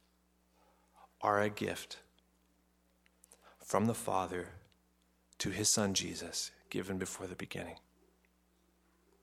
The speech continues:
The Father gave to his Son the gift of a redeemed people who would love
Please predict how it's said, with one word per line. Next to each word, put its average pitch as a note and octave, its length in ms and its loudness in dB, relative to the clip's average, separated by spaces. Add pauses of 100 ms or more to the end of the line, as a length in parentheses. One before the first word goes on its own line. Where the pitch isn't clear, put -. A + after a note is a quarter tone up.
(560)
The A2+ 80 -6
Father G#2 580 4 (1080)
gave G#2 420 0 (200)
to A2+ 200 2
his A#2+ 260 0
Son F2 400 2 (1000)
the G2+ 100 -2
gift - 560 0 (840)
of G2 140 0
a G2 80 6
redeemed G#2 600 2
people F2+ 500 -4 (360)
who G#2+ 140 -4
would F#2+ 120 0
love G2 520 0